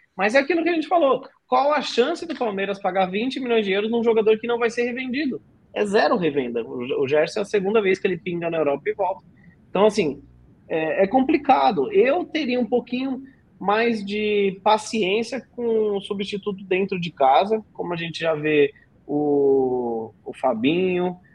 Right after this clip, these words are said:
a gente vê o Gabriel Menino dando uma evoluída, o Jailson vai dar uma, vai voltar um pouquinho, apesar de ser Fabinho e Jailson jogadores mais de marcação. O Gabriel Menino seria o substituto natural do Danilo, porque é um jogador que,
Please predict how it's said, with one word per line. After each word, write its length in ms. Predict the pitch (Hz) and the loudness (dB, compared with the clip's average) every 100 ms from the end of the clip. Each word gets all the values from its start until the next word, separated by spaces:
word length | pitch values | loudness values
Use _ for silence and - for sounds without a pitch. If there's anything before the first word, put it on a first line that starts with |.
| _ _ | _ _
a 80 | 135 | -4
gente 300 | 139 135 143 | -4 -2 -4
vê 160 | 135 139 | 2 4
o 240 | 131 131 | 4 2
Gabriel 360 | 131 131 139 135 | 2 2 2 4
Menino 540 | 135 131 131 127 113 | 4 4 4 2 -4
dando 260 | 131 131 127 | -2 -2 0
uma 120 | 123 | -2
evoluída, 640 | 117 117 117 147 165 147 123 - | -2 0 2 4 4 2 -2 -2
o 100 | 147 | -2
Jailson 500 | 160 143 147 143 139 | 2 2 2 0 -2
vai 140 | 135 | -2
dar 140 | 131 127 | 0 -2
uma, 280 | 123 117 - - | -2 -4 -8 -12
vai 220 | 131 123 | -2 -2
voltar 320 | 123 123 123 | 0 -2 0
um 60 | 120 | -2
pouquinho, 280 | 117 - 151 | -4 -6 -4
apesar 300 | 156 180 208 | 0 2 2
de 120 | - | 2
ser 280 | 196 185 - - - _ _ | 2 2 0 -18 -20 _ _
Fabinho 560 | 170 156 156 170 165 160 | 2 2 -2 -4 -2 -2
e 640 | 151 143 139 135 131 123 | 0 0 0 -2 -2 -4
Jailson 540 | 135 131 170 175 160 | -2 0 0 -2 -4
jogadores 440 | 156 156 151 156 147 | 0 0 0 0 0
mais 360 | 143 151 170 | 0 0 -2
de 80 | 156 | -2
marcação. 520 | 151 147 - 143 139 | 0 0 0 -2 -2
O 40 | 143 | 2
Gabriel 400 | 190 226 254 254 | 2 4 2 4
Menino 400 | 196 160 240 208 | 2 2 0 -2
seria 560 | - 160 160 180 160 - _ _ _ - | -4 -6 -4 0 0 -2 _ _ _ -6
o 440 | 151 143 139 135 | 0 2 4 2
substituto 640 | 131 156 - 151 190 185 | -2 -8 -8 -6 -6 -4
natural 440 | 160 143 151 143 139 | 0 0 2 2 0
do 140 | 139 | 0
Danilo, 320 | 139 135 180 | 0 0 -2
porque 180 | 196 214 | -2 0
é 60 | 202 | 0
um 60 | |
jogador 400 | 185 175 175 175 | 0 -2 -2 -4
que, 480 | 175 185 175 185 180 | -4 -2 0 0 -2